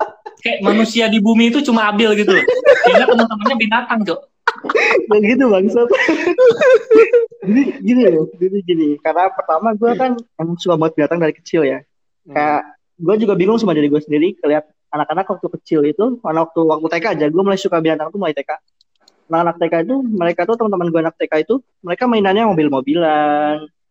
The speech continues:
Speaker 2: terus pistol-pistolan, pedang-pedangan, segala macemnya. Gue tuh
Speaker 3: Pedang-pedangan,
Speaker 2: waktu T K
Speaker 3: siap.
Speaker 2: bawanya, bawanya mainan binatang-binatang gitu. Terus ketika misalkan gue diajak belanja sama orang tua,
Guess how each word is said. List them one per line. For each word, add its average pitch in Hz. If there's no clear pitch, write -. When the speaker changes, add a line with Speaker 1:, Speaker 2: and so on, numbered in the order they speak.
Speaker 2:
terus 131
pistol-pistolan, 156
pedang-pedangan, 156
segala 147
macemnya. 180
Gue 202
tuh 269
Speaker 3:
Pedang-pedangan, 175
Speaker 2:
waktu 185
T 196
K -
Speaker 3:
siap. 185
Speaker 2:
bawanya, 202
bawanya 208
mainan 226
binatang-binatang 247
gitu. 170
Terus 226
ketika 165
misalkan 175
gue 175
diajak 156
belanja 147
sama 135
orang 127
tua, 131